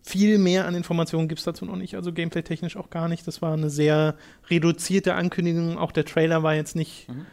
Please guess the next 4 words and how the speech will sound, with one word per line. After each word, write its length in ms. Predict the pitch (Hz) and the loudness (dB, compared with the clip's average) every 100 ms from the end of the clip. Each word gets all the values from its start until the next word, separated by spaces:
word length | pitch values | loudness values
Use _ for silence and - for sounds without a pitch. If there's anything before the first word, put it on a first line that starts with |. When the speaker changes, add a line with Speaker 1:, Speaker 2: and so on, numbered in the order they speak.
| - _ _ _ _ _ | -20 _ _ _ _ _
Speaker 1:
wahnsinnig 680 | 190 156 160 156 160 160 - - _ _ - | -8 0 2 2 2 0 -2 -12 _ _ -4
toll 400 | 165 160 165 165 | 2 4 4 2
oder 460 | 170 156 156 170 - | 2 2 2 0 -4
vielsagend. 840 | 185 185 175 160 143 143 156 180 | -4 2 2 2 2 2 2 -2